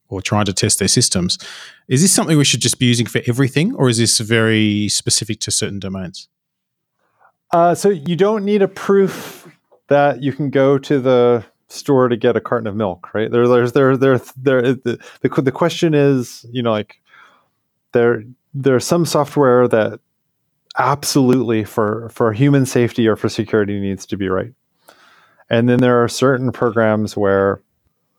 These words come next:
Speaker 2: correctness is important, but it's not worth necessarily the effort of applying these kinds of tools. And that, and that, so that, that there are different, there are different kinds of tools you can use for, for example, to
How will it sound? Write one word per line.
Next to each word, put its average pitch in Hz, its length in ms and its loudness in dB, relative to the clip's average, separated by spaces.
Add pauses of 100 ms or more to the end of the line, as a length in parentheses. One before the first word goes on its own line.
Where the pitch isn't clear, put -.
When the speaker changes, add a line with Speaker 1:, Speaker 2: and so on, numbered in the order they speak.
(220)
Speaker 2:
correctness 180 380 0
is 139 120 2
important, 143 540 0
but 127 120 2
it's 117 180 -4
not 117 260 0
worth 110 520 -2 (840)
necessarily 113 520 2
the 104 160 2
effort 104 300 -2
of 101 80 0
applying 101 400 -2
these 95 140 -6
kinds 98 200 -4
of 98 60 -8
tools. - 400 -6
And 110 100 -2
that, 104 200 2
and 110 140 0
that, 107 220 0
so 110 120 -2
that, 107 220 0 (340)
that 110 300 -4 (920)
there 117 100 2
are 113 40 2
different, 127 420 0
there 120 100 2
are 113 40 2
different 123 480 -2
kinds 120 280 -2
of 104 240 -6 (360)
tools 143 300 2
you 127 80 0
can 139 140 2
use 127 120 2
for, 113 380 -2
for - 220 -6
example, 110 420 0
to 101 260 0